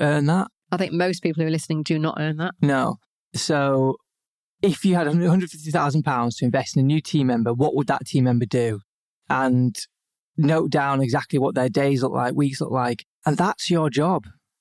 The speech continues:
Speaker 2: <laughs>
Speaker 1: Right there. So instead of investing a hundred and fifty thousand pounds in a new team member, invest thirty thousand in a new team member that's doing what you're doing now, and you go and take that hundred fifty thousand pound
Speaker 2: That's a good way of
Speaker 1: job.
Speaker 2: looking at it.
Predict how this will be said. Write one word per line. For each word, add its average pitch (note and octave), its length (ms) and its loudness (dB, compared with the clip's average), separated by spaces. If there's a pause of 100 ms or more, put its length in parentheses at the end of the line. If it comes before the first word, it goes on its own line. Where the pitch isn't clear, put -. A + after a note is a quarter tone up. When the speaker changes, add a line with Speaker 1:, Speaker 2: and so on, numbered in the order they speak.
(160)
Speaker 2:
<laughs> - 60 -10 (1500)
Speaker 1:
Right D3 240 2
there. D3+ 340 0 (840)
So F3 220 2
instead F3 340 2
of G3 120 -2 (580)
investing F3 340 2
a C#3 40 4
hundred D#3+ 240 2
and C#3 80 0
fifty C#3 240 0
thousand D3 420 0
pounds C#3+ 340 0
in C3+ 80 0
a C3 40 2
new C3 140 0
team D3 300 0
member, B2 400 -2 (240)
invest D3 580 -2
thirty G3 320 0
thousand C#3+ 400 0
in C#3 60 2
a C#3 40 2
new C3+ 140 2
team C#3 220 0
member C3 240 2
that's D3 160 -2
doing F3+ 300 2
what D#3+ 120 0
you're E3 140 2
doing D3 260 2
now, C#3 440 -2 (340)
and C#3 160 2
you F3+ 180 2
go E3 140 2
and C#3+ 140 2
take C#3+ 180 0
that C3 140 -2
hundred B2+ 240 -6
fifty - 160 -16
thousand A#2 340 -2
pound A#2 400 -2
Speaker 2:
That's A#3 160 -4
a G3+ 60 -6
good A3 100 -2
way G3+ 140 -2
of E3 60 -2
Speaker 1:
job. - 120 2
Speaker 2:
looking F#3+ 140 -2
at E3 80 -2
it. D#3+ 180 -4